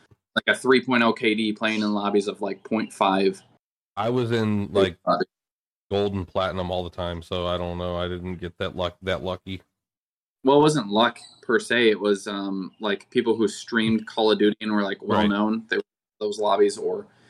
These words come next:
Speaker 2: Yeah.
Speaker 1: people who pulled, um, what is it called? They had the, uh, where it changes your I P to a different one, whatever it's called. I
Speaker 2: The
Speaker 1: can't think of it.
Speaker 2: V P N, yeah, V P N.
Speaker 1: Yeah, that's it. V P N
Speaker 2: <clears throat>
Speaker 1: lobby.
Speaker 2: Yeah.
Speaker 1: Yeah.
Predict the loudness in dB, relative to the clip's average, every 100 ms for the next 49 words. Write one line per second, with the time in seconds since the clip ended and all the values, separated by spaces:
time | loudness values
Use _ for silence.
0 | _ -10 -10 -10 0 2 4 2 4 4
1 | 6 4 -4 0 2 4 2 0 -4 _
2 | _ _ _ _ _ 0 2 0 -2 0
3 | 0 -4 -8 -6 -2 -2 -2 0 0 0
4 | -2 -2 -6 _ _ _ _ _ _ _
5 | _ _ _ _ _ _ _ _ 0 4
6 | 4 2 0 0 -2 0 0 -2 -2 0
7 | 0 0 -2 -6 -4 -4 -2 -2 -2 -2
8 | 0 0 0 -2 0 0 2 2 0 -2
9 | -2 -4 -10 -6 -4 -4 -8 _ _ 2
10 | 4 4 4 0 4 2 2 2 4 4
11 | 4 4 0 -4 -2 -2 -2 -6 _ _
12 | _